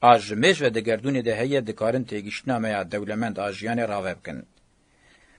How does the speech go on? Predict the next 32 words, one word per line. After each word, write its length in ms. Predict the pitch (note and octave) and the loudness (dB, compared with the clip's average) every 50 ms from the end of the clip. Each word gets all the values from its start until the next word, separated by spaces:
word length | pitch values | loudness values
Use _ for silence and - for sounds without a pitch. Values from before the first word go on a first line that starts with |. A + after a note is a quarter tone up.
| _ - | _ 2
Pirsên 340 | - F3+ E3+ - F#3 F3+ E3+ | 2 2 4 2 0 0 2
me 180 | D3+ B2+ G#2+ | 0 0 0
kirin 280 | - - D3 D3+ D3+ D3+ | 2 2 2 2 2 0
û 140 | - - - A#2+ A#2 | -2 -4 -4 -4 -2
mînakên 380 | A2+ A#2 B2+ C3+ - - A#2+ G#2 | 0 2 4 2 2 2 -2 -4
me 180 | G2 G2 F#2 | -4 -6 -4
dan, 260 | F2 G#2+ A#2 A#2+ B2 - - _ - | -2 -2 -2 -2 -4 -6 -10 _ -4
nîşan 420 | A#2 A#2 - - E3 F3 F3 D3+ | -2 -2 0 2 2 2 2 0
didin 220 | A#2+ G#2 A#2 C3 C#3+ | -2 -2 -2 -2 -2
û 180 | - B2+ A2+ G#2+ | -2 -2 -2 -2
rave 260 | G#2+ G#2 G#2 C3 C#3 | 0 2 4 4 2
dikin, 260 | B2+ A2+ - C3 C#3 D3 - - _ _ _ _ _ _ _ - | 2 0 -2 -2 -2 -2 -4 -8 _ _ _ _ _ _ _ -2
که 280 | - A2 A#2+ - - | 0 0 0 0 -2
ام 100 | A2+ G#2+ | -6 -6
چی 140 | G#2 - - | -2 -2 -2
قاسی 380 | - - - C#3 B2 - - D3+ | 0 2 2 2 2 2 -2 -6
لسر 240 | C3 A#2 - C#3 C3 | -6 0 2 4 4
دولمندیا 680 | A2 A#2+ A2+ A2 G#2+ G#2+ G#2+ A2 G#2+ G#2+ B2+ C3+ A#2+ G#2+ | 4 2 -2 -2 -4 -4 -4 -4 -2 0 2 2 2 2
ده 120 | F2+ A2 | 0 -4
مرو 340 | G2+ G2+ G#2+ A#2 B2 C3 B2+ | -6 -2 0 2 2 2 4
ده 240 | B2 B2+ B2 B2 B2 A#2 | 4 4 2 2 2 0
بپونجن، 640 | B2 C#3 C3+ - A#2+ A2+ G#2+ G#2 G2+ A2+ B2 C#3 - - _ _ _ _ _ | -2 -4 -2 -4 -4 -4 -4 -4 -4 -4 -4 -4 -4 -8 _ _ _ _ _
ام 160 | - B2 A#2+ A#2 | -2 0 0 -2
هیزا 400 | A2 G2+ A#2+ C3+ C3 A#2+ A#2+ A2+ | -2 -2 -2 -2 0 0 0 0
خویا 320 | - - A#2 A#2 G#2+ G2 | 0 2 2 2 2 0
چاودری 580 | - - G#2+ G2+ G#2+ G#2+ G2 A2 A2+ A2+ C3 C#3+ | -2 0 0 0 0 0 -2 -4 -2 -2 -4 -4
و 160 | - C#3+ C3 | -4 -4 -4
لیکولین 640 | A#2 A#2 G#2 - - A2 A2+ C3 C3 C3 C3 C3 C3 - _ _ | -4 -4 -4 -4 -6 -4 -4 -2 -2 -2 -2 -4 -6 -10 _ _
خورد 320 | _ - - C3+ C3+ C3 C3 | _ 0 2 2 2 2 0
بکن، 400 | A#2+ A2+ - C3+ B2+ C#3 C#3+ C#3+ _ _ _ - _ _ | -4 -4 -2 -2 -2 -2 -4 -6 _ _ _ -20 _ _
زندی 600 | - G2 G2 A2 A2+ A#2 A2 C3 D#3 F3 E3+ E3+ - _ _ - | -10 -8 -4 -4 -4 -4 -4 -2 -2 -2 -2 -2 -6 _ _ -4
و 200 | C3 B2 B2 | -2 -2 -2